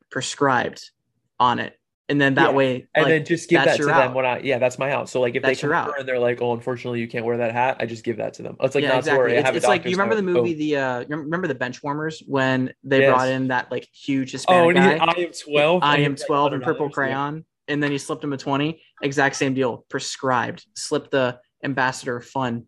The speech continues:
Speaker 1: twenty bucks. You
Speaker 2: Well,
Speaker 1: know?
Speaker 2: okay. Speaking of twenty dollars, uh,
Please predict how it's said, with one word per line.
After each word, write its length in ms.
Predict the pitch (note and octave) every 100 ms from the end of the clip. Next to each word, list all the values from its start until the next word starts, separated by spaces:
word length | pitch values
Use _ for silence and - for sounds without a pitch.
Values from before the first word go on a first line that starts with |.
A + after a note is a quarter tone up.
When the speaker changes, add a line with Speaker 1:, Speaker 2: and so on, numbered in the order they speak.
| _
Speaker 1:
twenty 220 | C#3 B2
bucks. 440 | A#2+ A2+ - - - _ _ _ _ _ _
You 120 | C3
Speaker 2:
Well, 80 | B2
Speaker 1:
know? 60 | A#2+ C3
Speaker 2:
okay. 60 | - _ _ _
Speaking 360 | - G3 F#3
of 80 | D3+
twenty 260 | - E3 C#3
dollars, 580 | C#3 C#3+ B2 B2 A#2+
uh, 80 | -